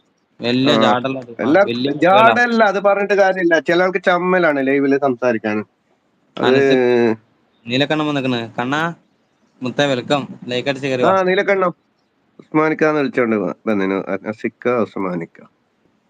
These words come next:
Speaker 1: നീലക്കണ്ണ, ഇയ്യ് പറഞ്ഞ എനിക്ക്
Speaker 2: നീലക്കണ്ണ,
Speaker 1: കിട്ടി.
Speaker 2: എൻ-, എന്തൊക്കെയുണ്ട്, ബ്രോ? സുഖാണോ? ഫുഡെല്ലാം കഴിച്ചോ?
Speaker 1: ഉം. അല്ലക്കാ, നീലക്കണ്ണ എന്നെ പറ്റിച്ച്.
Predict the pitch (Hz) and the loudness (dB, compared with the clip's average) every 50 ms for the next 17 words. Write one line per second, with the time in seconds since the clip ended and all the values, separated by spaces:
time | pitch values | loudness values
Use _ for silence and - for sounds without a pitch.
0 | _ _ _ _ _ _ 135 131 135 147 156 - 170 170 180 185 175 151 165 175 | _ _ _ _ _ _ -2 0 0 0 0 0 -2 -2 -2 -2 -2 -2 -4 -4
1 | - 156 143 139 156 170 170 - 165 185 175 208 208 208 208 208 202 202 196 185 | -2 -2 -2 -2 -2 -2 0 0 0 2 2 0 2 2 4 4 4 2 0 -2
2 | - - - 175 190 202 208 240 214 202 202 208 185 196 202 202 190 185 196 190 | -6 -2 -2 0 0 2 0 0 0 0 0 0 2 2 2 2 2 2 2 2
3 | 185 202 196 190 165 135 117 - _ _ _ _ _ _ _ 180 175 170 - 196 | 4 4 2 2 0 -2 -4 -6 _ _ _ _ _ _ _ 0 0 2 2 2
4 | 196 196 190 175 - - 151 123 107 - _ _ _ _ _ _ - - _ _ | 2 2 0 0 0 0 0 0 0 -2 _ _ _ _ _ _ -20 -20 _ _
5 | _ _ _ _ _ _ _ _ _ _ _ _ _ _ _ _ _ _ _ _ | _ _ _ _ _ _ _ _ _ _ _ _ _ _ _ _ _ _ _ _
6 | _ _ _ _ _ _ _ _ _ _ _ _ _ _ _ _ _ _ _ _ | _ _ _ _ _ _ _ _ _ _ _ _ _ _ _ _ _ _ _ _
7 | _ _ _ _ _ _ _ _ _ _ _ _ _ _ _ _ _ 117 110 110 | _ _ _ _ _ _ _ _ _ _ _ _ _ _ _ _ _ -20 _ -18
8 | 113 131 123 117 117 _ _ _ _ _ _ - 127 131 147 156 156 - 170 160 | -16 -14 -14 -16 -18 _ _ _ _ _ _ -10 -4 -2 -2 -2 0 0 0 0
9 | 143 127 123 131 139 151 147 170 170 170 170 160 165 170 160 160 143 - 143 131 | -2 -4 -8 -6 -6 -6 -4 -4 -6 -4 -6 -4 -6 -4 -4 -4 -6 -6 -10 -10
10 | 127 - 135 | -6 -4 -4